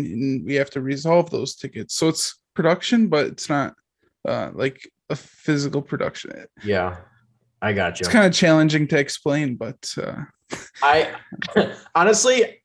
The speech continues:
Speaker 2: I really don't wanna go down that road because <laughs> we're gonna, if you tried to explain it to me, you would be speaking an, an entirely different language.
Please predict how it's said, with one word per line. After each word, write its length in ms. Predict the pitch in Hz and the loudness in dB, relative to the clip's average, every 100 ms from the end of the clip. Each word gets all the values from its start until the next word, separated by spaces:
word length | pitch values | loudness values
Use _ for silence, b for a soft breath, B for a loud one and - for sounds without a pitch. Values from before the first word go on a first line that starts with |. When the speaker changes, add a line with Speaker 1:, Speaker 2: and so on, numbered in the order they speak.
| - | 0
Speaker 2:
I 140 | 175 | 2
really 320 | 196 147 196 180 | 4 6 4 4
don't 360 | 110 147 160 | 2 2 2
wanna 160 | 156 151 | 0 0
go 180 | 143 143 | 2 0
down 400 | 120 131 131 147 | 0 -4 -2 -4
that 180 | 135 117 | -4 -2
road 300 | 127 147 175 | 0 0 0
because 540 | 165 - 226 - 302 - | -4 -4 -8 -6 -8 0
<laughs> 1120 | 311 - 320 - 262 - 175 - - 240 240 | -2 2 0 0 -4 -2 -6 -6 -8 -6 -4
we're 180 | 139 165 | 2 2
gonna, 260 | 180 185 180 - b b | 2 -2 -4 -10 b b
if 320 | - - 151 165 | -12 -4 -4 -2
you 140 | 220 | -2
tried 280 | 202 202 202 | 2 2 4
to 120 | 180 | 2
explain 420 | 170 - 170 170 | 2 -4 -2 -2
it 120 | 180 175 | -2 -6
to 80 | |
me, 460 | 156 165 180 202 202 _ _ | -8 -2 -2 -2 -8 _ _
you 140 | 117 143 | -8 -4
would 140 | 160 | -4
be 80 | 143 | -4
speaking 500 | 139 - 143 143 131 | -8 -6 -6 -4 0
an, 220 | 120 113 | 0 0
an 80 | 120 | 0
entirely 480 | 120 117 135 143 127 | 0 2 2 2 2
different 360 | 123 131 127 110 | 0 0 0 2
language. 640 | 113 120 139 156 - | 0 2 0 -2 -6